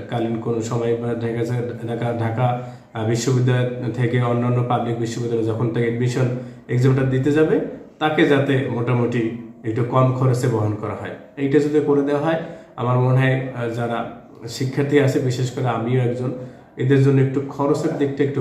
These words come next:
ভালো হয়। কারণ আসলে সবার তো ধন্য তো থাকে না, বা অনেক,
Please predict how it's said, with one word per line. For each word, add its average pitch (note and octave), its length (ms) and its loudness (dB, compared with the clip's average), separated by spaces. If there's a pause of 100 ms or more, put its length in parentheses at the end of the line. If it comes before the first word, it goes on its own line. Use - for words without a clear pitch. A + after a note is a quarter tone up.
ভালো G#2 180 -2
হয়। G2 200 -8
কারণ A#2+ 180 0 (500)
আসলে C3 240 2 (100)
সবার C3+ 240 4 (100)
তো D3 60 4 (140)
ধন্য B2+ 200 2 (140)
তো C#3+ 40 0 (120)
থাকে C3+ 280 0
না, F#2+ 80 -2 (640)
বা A2 80 -4 (160)
অনেক, C3+ 220 6